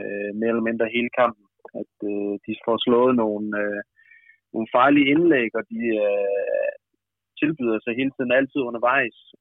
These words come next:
Så, øh, på den måde lige, der fungerede det jo, øh, der fungerede det jo, øh, rigtig fint. Øh, sådan lige i angrebet, jamen, øh, Peter Christiansen, han spillede da ikke sin, øh, sin bedste kamp. Der var ikke rigtig så meget, der ville, øh,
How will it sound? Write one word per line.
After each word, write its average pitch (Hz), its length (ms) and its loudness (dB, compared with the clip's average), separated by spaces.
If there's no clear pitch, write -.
Så, 107 120 2
øh, 98 140 -8
på - 120 -4
den 156 180 4
måde 120 220 4
lige, 123 240 -4
der 123 200 2
fungerede 131 480 2
det 101 100 -2
jo, 98 80 -4
øh, 98 180 -14
der 113 140 -4
fungerede 120 300 2
det 104 120 2
jo, 101 120 0
øh, 101 80 0
rigtig - 280 -4
fint. 123 200 2
Øh, 92 180 0
sådan 117 220 2
lige 120 140 6
i 110 120 8
angrebet, 101 500 0
jamen, 98 240 -10
øh, 104 100 -10
Peter 113 240 2
Christiansen, 120 540 0
han 113 160 -2
spillede 127 300 2
da 113 120 4
ikke - 180 -12
sin, 101 160 -10
øh, 101 180 -6
sin 107 200 -6
bedste 123 300 0
kamp. 113 200 4
Der 117 80 4
var 107 100 4
ikke 110 200 0
rigtig 113 200 -6
så - 40 -6
meget, 113 220 2
der 101 140 0
ville, 101 300 -4
øh, 98 180 -4